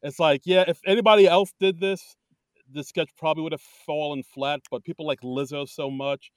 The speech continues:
and she's so, she has that joy and light that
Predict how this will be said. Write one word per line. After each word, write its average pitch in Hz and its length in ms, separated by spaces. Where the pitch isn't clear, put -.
and 120 120
she's 131 280
so, 131 300
she 147 140
has 135 200
that 120 180
joy 127 560
and 107 320
light 117 360
that 110 300